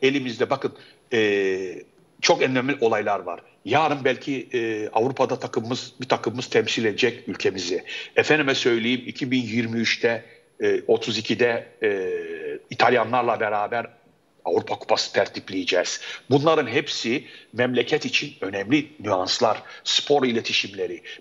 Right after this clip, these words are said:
Böyle bir sahneyi fifa seyretmiyor mu? uefa seyretmiyor mu? Yani onun için, e, bu sefer, bu sefer o sefer diyelim, bu sefer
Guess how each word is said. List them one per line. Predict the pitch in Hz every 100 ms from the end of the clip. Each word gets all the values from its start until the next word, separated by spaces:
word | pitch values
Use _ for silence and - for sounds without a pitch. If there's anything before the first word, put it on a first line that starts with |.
| -
Böyle | 135 190 143
bir |
sahneyi | - 135 123 120 120 110 - _ _ _
fifa | - 170 151
seyretmiyor | - 107 104 117 156 151
mu? | 113 -
uefa | 131 131 - 131
seyretmiyor | - 90 90 - 139 110
mu? | - _ _ _ _ _ _ _ _ _
Yani | - - - - _ _ _ - - -
onun | 127 196
için, | 131 175 190 - - - -
e, | 123 117 113 110 107 110 107 -
bu | 214
sefer, | - 139 160 175 - -
bu | 107 170
sefer | - 143 156 170 - - _ _ _ - - _ _ -
o | 220
sefer | - 131 117 113
diyelim, | 117 113 127 196 - _ -
bu | -
sefer | - 143 101